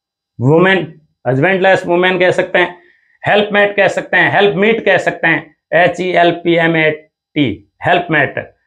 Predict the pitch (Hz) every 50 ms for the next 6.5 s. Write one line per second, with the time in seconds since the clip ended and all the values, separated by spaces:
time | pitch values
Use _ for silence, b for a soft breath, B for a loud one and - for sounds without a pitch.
0 | _ - - 156 185 - - 170 170 160 156 147 - - 101 101 - - _ _
1 | - - 131 175 165 165 160 196 185 160 - - - - _ _ - 117 123 156
2 | - - - - _ _ _ _ _ _ _ _ _ _ _ _ _ _ _ _
3 | _ _ _ _ _ _ _ _ _ _ _ - 147 160 185 185 - - - -
4 | _ _ _ _ _ _ _ _ - - 139 151 151 147 165 180 185 180 175 -
5 | - - - _ _ _ _ _ _ _ _ _ _ _ - 120 117 143 160 160
6 | 180 185 185 196 208 - - - -